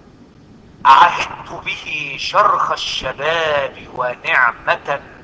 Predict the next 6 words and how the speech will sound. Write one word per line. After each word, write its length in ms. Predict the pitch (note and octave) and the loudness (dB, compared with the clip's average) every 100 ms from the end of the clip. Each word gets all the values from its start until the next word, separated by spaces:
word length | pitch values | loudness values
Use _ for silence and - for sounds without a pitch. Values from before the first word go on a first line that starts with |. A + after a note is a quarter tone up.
| - - - - - - - - | -20 -20 -20 -20 -20 -20 -20 -2
كنعمة 720 | F3+ F3+ B3+ A3+ A3 - G3+ - | 2 6 8 8 4 0 -4 4
قوم 460 | A3+ A3+ A3 A3 G#3 - - - | 4 4 0 -8 -10 -14 -8 2
أصبحوا 760 | - - - - F#3+ - - - - - - | 2 2 -12 2 4 4 2 -10 -16 -18 -20
في 680 | - - G3 F#3+ D#3+ C#3+ C3+ | -18 -12 -8 -6 -6 -8 -10
ظلالك. 1300 | B2+ D3 G#3 F3+ C#3 B2 G#2+ B2+ D#3+ - A2+ D#2+ D2+ - - - - - - - - - - - | -10 -6 -2 2 2 2 -2 -8 -10 -6 -4 -4 -8 -16 -20 -20 -20 -20 -20 -20 -20 -20 -6 4
فقد 440 | F#3 - - | 6 6 4